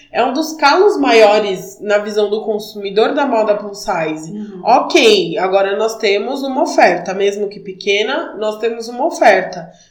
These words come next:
Speaker 1: Mas é uma oferta absurdamente cara, que eu vou ter que deixar de pagar um boleto pra comprar aquela calça. Como que isso vai, de, de certa forma, a longo prazo? Porque eu enxergo que se o mercado não se regular a longo prazo e os preços continuarem nesse nível,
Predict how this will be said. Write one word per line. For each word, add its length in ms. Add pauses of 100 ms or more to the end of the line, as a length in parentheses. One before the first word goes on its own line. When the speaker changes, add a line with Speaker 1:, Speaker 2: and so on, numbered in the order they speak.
Speaker 1:
Mas 180
é 20
uma 200
oferta 360
absurdamente 1000
cara, 960
que 100
eu 40
vou 120
ter 100
que 60
deixar 300
de 120
pagar 260
um 60
boleto 560
pra 180
comprar 300
aquela 380
calça. 720
Como 260
que 240
isso 220
vai, 500
de, 320
de 140
certa 360
forma, 720
a 120
longo 400
prazo? 500
Porque 220
eu 40
enxergo 600
que 560
se 160
o 80
mercado 640
não 260
se 160
regular 520
a 20
longo 380
prazo 720
e 80
os 100
preços 400
continuarem 800
nesse 340
nível, 760